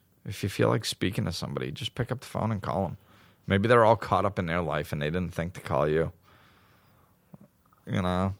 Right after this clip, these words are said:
like, I mean, it's, we, we get so caught up in, in whose turn it is and what's fair that we don't just go do,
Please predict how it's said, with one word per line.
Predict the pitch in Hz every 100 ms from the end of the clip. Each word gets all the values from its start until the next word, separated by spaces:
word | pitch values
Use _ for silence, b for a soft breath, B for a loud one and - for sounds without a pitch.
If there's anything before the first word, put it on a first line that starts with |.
| -
like, | 95 90 -
I |
mean, | 90 78
it's, | 69 95 - - -
we, | 98 87
we | 76 98
get | 95
so | 98 - 98
caught | - 95 90
up | 98 90
in, | 80 80 80
in | 76 85
whose | 76 85 -
turn | - 104 95
it | 98 73
is | 71 78 82
and | 76
what's | 78 78 -
fair | - 90 92 82 76 87 b b b b b
that | 98 85
we | 98
don't | 113 117
just | - 104 -
go | 85
do, | 85 90 101 104 95 80